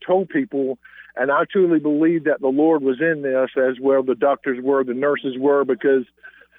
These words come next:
you know, I was not, I, I, you kinda remind me of me because, uh, you know, you, you're, you're, you like to be active. Well, I like to be active too, because, I mean, certain things that you need to get done.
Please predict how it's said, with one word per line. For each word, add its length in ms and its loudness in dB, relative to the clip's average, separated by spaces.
you 100 -4
know, 200 2
I 160 4
was 200 2
not, 260 -2
I, 240 0
I, 140 -8
you 140 -4
kinda 340 0
remind 420 0
me 160 -2
of 60 -4
me 340 0
because, 500 0
uh, 240 2
you 200 -4
know, 120 0
you, 220 -6
you're, 240 -2
you're, 280 0
you 220 -2
like 220 0
to 80 -4
be 180 0
active. 460 0
Well, 280 2
I 140 0
like 200 2
to 60 -6
be 160 2
active 300 -2
too, 160 -2
because, 420 -2
I 100 2
mean, 280 -8
certain 240 -2
things 280 -4
that 200 -2
you 60 -6
need 180 -6
to 60 -6
get 260 -2
done. 300 -2